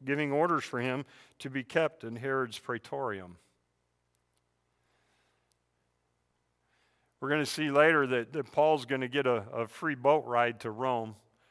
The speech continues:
at the govern-, at the Roman government's expense. And here we see he's got a personal escort, four hundred soldiers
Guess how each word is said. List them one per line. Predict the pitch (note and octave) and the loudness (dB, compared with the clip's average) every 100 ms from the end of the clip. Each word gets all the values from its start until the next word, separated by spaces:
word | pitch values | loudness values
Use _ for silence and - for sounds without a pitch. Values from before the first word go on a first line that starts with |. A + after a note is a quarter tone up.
| _ - | _ -12
at | A2+ | -8
the | A2+ | 2
govern-, | C3 C#3 B2 A#2+ | 4 4 0 -2
at | B2 | -2
the | C3 | -2
Roman | B2 C#3+ C3+ | 0 0 0
government's | A#2+ C3+ C#3 A#2 A2 - | 4 4 4 -2 -8 -12
expense. | A2 - C#3 B2+ A2+ - - _ _ _ _ _ _ _ _ _ _ _ _ _ _ _ _ _ - | -14 -8 -2 -2 -4 -14 -18 _ _ _ _ _ _ _ _ _ _ _ _ _ _ _ _ _ -12
And | A#2+ | -6
here | D#3 E3+ | -2 0
we | D3 | 0
see | - D3 C#3+ | -2 -2 -2
he's | B2+ | -2
got | D3 C#3 | 2 2
a | B2 G#2 _ _ _ - | 2 -4 _ _ _ -2
personal | F3 E3+ D#3 D3 D3+ | 0 0 -2 2 4
escort, | D#3+ - B2+ G#2 G2 - - _ _ _ _ _ _ _ _ _ _ _ _ _ _ | 4 0 -8 -8 -12 -20 -20 _ _ _ _ _ _ _ _ _ _ _ _ _ _
four | - E3 E3+ | -2 2 6
hundred | F3 F3 D3 | 4 4 -2
soldiers | B2+ D3+ E3 E3+ E3+ F3 - - | 0 0 2 0 -2 -2 -4 -12